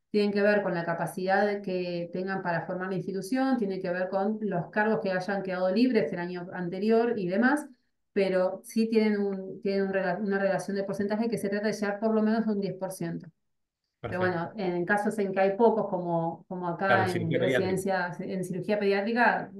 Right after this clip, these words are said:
Speaker 1: ta, hay igualmente
Speaker 2: Llegó
Speaker 1: aunque
Speaker 2: a,
Speaker 1: sea uno.
Speaker 2: claro. Sí, sí, buenísimo. Bien, bien, bien. Bueno, genial.
Speaker 1: ¿Sigo?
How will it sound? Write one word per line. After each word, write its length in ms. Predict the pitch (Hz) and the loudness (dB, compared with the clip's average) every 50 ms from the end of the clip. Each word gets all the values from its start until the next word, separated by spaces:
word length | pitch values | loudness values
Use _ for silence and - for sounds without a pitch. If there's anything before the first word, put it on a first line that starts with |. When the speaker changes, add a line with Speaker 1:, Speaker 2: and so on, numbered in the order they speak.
| 196 180 | -14 -8
Speaker 1:
ta, 280 | - 180 165 156 - - - | -4 -4 -4 -4 -6 -6 -2
hay 220 | 180 180 175 175 | -2 -2 0 -2
igualmente 440 | 175 175 185 180 180 180 180 180 - | -2 -2 -2 -2 0 -2 -2 0 0
Speaker 2:
Llegó 100 | - - | 2 2
Speaker 1:
aunque 120 | - 156 | 0 0
Speaker 2:
a, 40 | - | -2
Speaker 1:
sea 100 | 175 175 | -4 -6
uno. 140 | 170 170 170 | -4 -4 -2
Speaker 2:
claro. 300 | 139 110 101 - - - _ _ _ _ _ | 0 0 0 -2 -6 -12 _ _ _ _ _
Sí, 220 | _ - 113 107 104 | _ 0 0 0 0
sí, 160 | - 113 107 | -2 -4 -6
buenísimo. 480 | 104 104 107 110 104 107 - - - _ _ _ _ _ _ _ _ - - - _ _ - | -6 -4 -4 -4 -4 -4 -8 -12 -16 _ _ _ _ _ _ _ _ -20 -20 -20 _ _ -2
Bien, 280 | 139 135 123 117 113 | 0 2 2 2 2
bien, 200 | 117 117 113 110 | 2 0 0 0
bien. 400 | 110 110 107 107 107 104 - - | 0 0 0 -2 -2 -4 -6 -4
Bueno, 420 | - 147 123 117 110 107 107 110 107 - | -2 0 0 2 0 0 -2 -4 -6 -4
genial. 520 | 123 120 120 117 113 107 104 104 107 107 - - _ _ _ _ _ _ _ _ _ _ _ _ _ _ _ | -2 0 0 2 2 2 0 -2 -4 -8 -14 -20 _ _ _ _ _ _ _ _ _ _ _ _ _ _ _
Speaker 1:
¿Sigo? 500 | - 185 190 226 277 285 277 - - _ | -4 -2 0 0 0 -2 -4 -8 -14 _